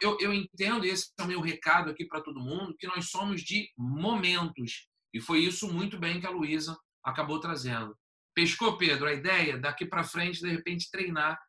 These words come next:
de dizer que não necessariamente a ansiedade é a nossa marca. Está sendo.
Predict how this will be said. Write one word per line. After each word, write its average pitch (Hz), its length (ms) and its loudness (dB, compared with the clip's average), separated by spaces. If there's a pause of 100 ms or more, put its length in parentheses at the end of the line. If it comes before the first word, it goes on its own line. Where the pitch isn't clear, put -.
(520)
de 151 100 0
dizer 151 680 0
que 156 460 -2
não 160 260 -2
necessariamente 175 800 0
a 175 60 0
ansiedade 160 680 0
é 165 80 2
a 170 120 0
nossa 151 340 -2
marca. 117 420 -4
Está 147 380 2
sendo. 170 560 0